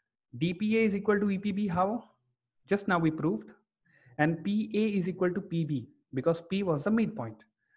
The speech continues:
So we can say that these two triangles are congruent. Okay, these two triangles were con-,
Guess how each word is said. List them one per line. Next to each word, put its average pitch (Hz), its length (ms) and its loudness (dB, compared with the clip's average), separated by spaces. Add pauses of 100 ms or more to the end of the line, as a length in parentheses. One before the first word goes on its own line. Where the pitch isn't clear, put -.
(160)
So 160 120 0
we 165 100 2
can 190 140 0
say 220 180 2
that 208 240 2
these 165 140 -6
two 202 160 -6
triangles 170 400 -2
are 170 80 4
congruent. 135 580 -4 (1200)
Okay, 208 280 -4 (680)
these 139 160 -4
two 190 160 -2
triangles 180 380 0
were 165 160 2
con-, 156 160 -10